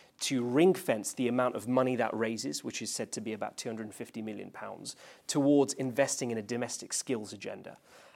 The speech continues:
Um, likewise, the government could review the post-study work visa regime, uh, but also, uh, look at some of the qualifying businesses on the Tier two visa shortage occupation list. So currently, changes to that list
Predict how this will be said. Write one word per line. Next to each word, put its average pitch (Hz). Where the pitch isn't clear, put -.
Um, 131
likewise, 151
the 135
government 127
could 117
review 120
the 110
post-study 123
work 127
visa 139
regime, 131
uh, 117
but 135
also, 120
uh, 110
look 127
at 113
some 131
of 107
the 117
qualifying 160
businesses 107
on 131
the 117
Tier 135
two 120
visa 113
shortage 113
occupation 104
list. -
So 117
currently, 160
changes 165
to 120
that 104
list 101